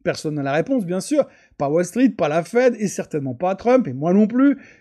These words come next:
Mais la semaine qui arrive va commencer à donner des indices un peu plus sérieux. Trois choses à surveiller en tout cas, euh, seulement trois. Numéro un, lundi matin, Kevin Warsh prend donc officiellement les commandes de la Fed. Premier jour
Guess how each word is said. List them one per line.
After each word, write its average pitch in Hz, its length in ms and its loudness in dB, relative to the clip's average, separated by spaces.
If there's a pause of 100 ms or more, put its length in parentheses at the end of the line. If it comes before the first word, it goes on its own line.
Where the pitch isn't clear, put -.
(140)
Mais 135 140 -6
la 254 100 2
semaine 294 300 -2
qui 233 100 0
arrive 196 280 2
va 175 100 0
commencer 190 400 -4
à 185 100 2
donner 196 220 2
des 175 180 0
indices 196 480 -2
un 220 140 -2
peu 226 100 -4
plus 180 160 -8
sérieux. 139 400 -6 (340)
Trois 262 240 2
choses 240 220 0
à 214 80 4
surveiller 185 480 4
en 147 120 0
tout - 120 -12
cas, 254 260 0 (300)
euh, 127 200 -6
seulement 175 360 -2
trois. 175 340 -6
Numéro 208 480 4
un, 202 300 0
lundi 175 280 -2
matin, 196 420 -4
Kevin 180 240 -2
Warsh 175 260 -2
prend 160 160 -8
donc 151 260 -6
officiellement 180 600 -2
les 147 80 -4
commandes 139 320 -6
de 127 40 -8
la 123 140 -8
Fed. 233 300 0 (340)
Premier 214 360 4
jour 196 420 2